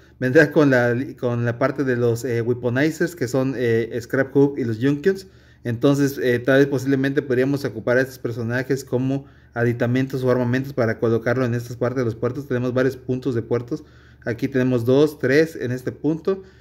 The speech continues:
Y tenemos de este lado también otros tres, son seis puertos que tenemos, aparte de también el que tiene uno arriba. Y aparte donde está colocado, tenemos otro aquí en el centro. Entonces tiene varios puntos que se pueden colocar. Vamos a también por aquí colocar los efectos de batalla para que se vea un poquito mejor.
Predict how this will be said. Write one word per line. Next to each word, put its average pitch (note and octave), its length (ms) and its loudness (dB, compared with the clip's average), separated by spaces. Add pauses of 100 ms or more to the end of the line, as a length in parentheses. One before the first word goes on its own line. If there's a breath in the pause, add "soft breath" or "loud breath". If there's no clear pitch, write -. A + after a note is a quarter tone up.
(160 loud breath)
Y B2+ 80 -4
tenemos C3 320 2
de C3 60 2
este C3 160 -4
lado B2+ 180 4
también B2 320 0
otros B2 300 -4
tres, C#3 200 2
son B2+ 180 -4
seis C#3 300 2
puertos C#3 440 -2
que B2 120 -4
tenemos, C3+ 440 -4
aparte B2 380 -4
de C#3 260 -2 (360 loud breath)
también B2+ 260 0
el C3 80 0
que B2+ 120 2
tiene C3 260 0
uno C3 240 0
arriba. D3 480 2 (260 loud breath)
Y A#2+ 120 -2
aparte B2+ 240 0
donde B2+ 160 0
está B2 180 -4
colocado, C3 500 2
tenemos B2+ 360 -2
otro C#3 280 0
aquí B2 180 -2
en C3 60 0
el B2 100 -4
centro. C#3 280 -4
Entonces C3 380 -6
tiene C3+ 220 -2
varios C3 280 0
puntos C3+ 300 -6
que A#2+ 100 -12
se A#2 80 -6
pueden B2+ 260 -6
colocar. B2 520 -4 (240 loud breath)
Vamos C3 320 4
a A#2 220 0
también B2 220 -4
por B2 140 0
aquí A#2+ 160 -2
colocar A#2+ 580 -2 (300 loud breath)
los A#2 140 -4
efectos B2 340 0
de B2 80 4
batalla B2 400 2
para A#2+ 140 -6
que - 80 -12
se G#2+ 100 -4
vea B2 80 0
un B2 100 -2
poquito A#2+ 300 -4
mejor. A2 440 -6